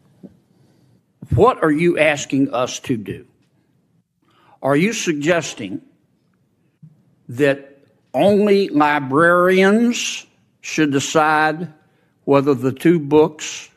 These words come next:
that I just referenced should be available to kids?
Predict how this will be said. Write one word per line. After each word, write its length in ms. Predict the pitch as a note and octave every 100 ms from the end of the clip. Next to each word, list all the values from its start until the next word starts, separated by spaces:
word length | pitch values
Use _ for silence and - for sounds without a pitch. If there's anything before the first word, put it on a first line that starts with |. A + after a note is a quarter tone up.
| _ _ _ _ _ _ _ _ _ _
that 180 | - B2
I 100 | C3
just 320 | C3+ C#3+ C#3
referenced 720 | D3 D3 C#3 F3 - - - - _ _ _ _ _ _ -
should 320 | - C#3 B2+
be 320 | D#3 D3+ C#3+
available 600 | C3+ A#2 C3+ D3+ D3 D3+
to 80 | C#3
kids? 680 | C3+ D3+ D3 F3+ - -